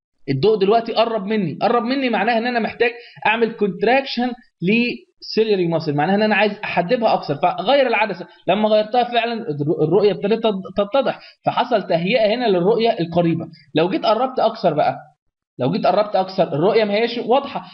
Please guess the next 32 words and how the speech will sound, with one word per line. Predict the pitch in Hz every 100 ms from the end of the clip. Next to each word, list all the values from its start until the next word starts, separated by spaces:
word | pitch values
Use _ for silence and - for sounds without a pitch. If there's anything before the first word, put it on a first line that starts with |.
| _
فانا | 139 143
عايز | 226 202
اهيئ | 180 240 254 151
الرؤيه | 156 202 220
للرؤيه | 165 160 226
القريبه. | 226 226 269 220
الباراسمباثيك | 151 202 214 208 208 208 -
هيعمل | 196 214
ايه | 214
بقى؟ | 208 - - - -
هيعمل | 175 202
contraction | 185 190 190 214 214 214
اكتر | - 233 240
في | 220
السيلياري | 170 220 214
ماسل، | 220 220
فيعمل | 202 220 226 - -
اكثر | 208 214 202
تحدبا | 202 185 165 220
در-، | 214 202
آه، | 151 165 156 156
يخلي | 151 156 147 226 214
العدسه | 185 214 214 202 147
محدبه | 143 156 214 226
اقل | 175 214 214
شويه. | 214
شايفين؟ | 202 214 202 220 285 - _
هيغير | 131 165
العدسه، | 190 180 226 254 302 - _ -
هتبدا | 135 185 190
الرؤيه | 180 208 202
ايه؟ | 208